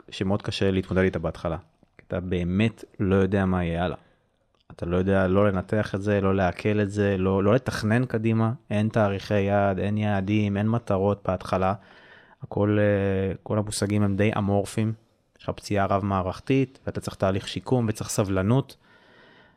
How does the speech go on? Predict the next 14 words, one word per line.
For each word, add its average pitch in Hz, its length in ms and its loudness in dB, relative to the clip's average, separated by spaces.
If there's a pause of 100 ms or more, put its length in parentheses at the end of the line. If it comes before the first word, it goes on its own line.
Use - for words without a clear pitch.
(160)
וזה 98 800 2
לוקח 131 300 2
זמן 113 320 0
בהתחלה, 92 420 -2 (300)
עד 101 120 -8
שאתה, 92 640 -2 (760)
עד - 80 -14
שאתה - 180 -4
מעכל 95 520 0 (380)
בכלל - 220 -8
מה, 90 260 -4
מה 90 100 -4
קורה - 220 -4
איתך. - 200 -12